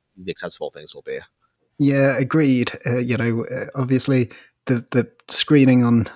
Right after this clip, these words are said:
Speaker 2: on Monday of The Father, I think, is three o'clock in the, in the morning U K time.
Speaker 1: Oh, no.
Speaker 2: Um, so not ideal for me, but, uh, <laughs> um, the, there's, uh, a couple of other screenings that night or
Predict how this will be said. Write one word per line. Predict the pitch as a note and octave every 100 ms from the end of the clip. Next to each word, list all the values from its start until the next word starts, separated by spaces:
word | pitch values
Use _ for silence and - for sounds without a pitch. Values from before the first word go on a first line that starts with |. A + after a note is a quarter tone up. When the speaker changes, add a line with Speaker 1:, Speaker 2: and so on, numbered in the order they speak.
| -
Speaker 2:
on | C#3+ B2
Monday | B2 B2 A#2+ A#2
of | A2 - -
The | B2+
Father, | - B2+ A#2+ A#2+ - - -
I | B2
think, | - C#3
is | C3
three | - E3+ D3
o'clock | C#3 - C#3+ A#2+
in | C3+
the, | C3 B2+ A#2+ -
in | A#2+
the | C3
morning | C3 C3 C3
U | B2+ B2+
K | B2 C#3
time. | C3 C3 C3+ C#3 A#2+ - -
Speaker 1:
Oh, | A2+
no. | A2 - A#2
Speaker 2:
Um, | B2 B2 B2 C3
so | - - B2+
not | D#3 F3+
ideal | D#3+ D#3 C#3+ B2 A#2
for | -
me, | A2+ A2+
but, | B2+ A#2+ A#2+
uh, | A#2+ A#2 - _ _ -
<laughs> | - C#3+ B2 F3+ C4+ A#2 - - - - _
um, | A#2 B2+ B2 B2 A#2+ - _
the, | G#3 - C3 B2 _
there's, | C3+ B2+ B2 - - -
uh, | C3 B2
a | A#2
couple | - D#3 C3+
of |
other | C3 B2+ A#2
screenings | - - C3 B2 B2 A#2
that | B2 A#2
night | B2+ B2 A#2+
or | B2 A#2 A#2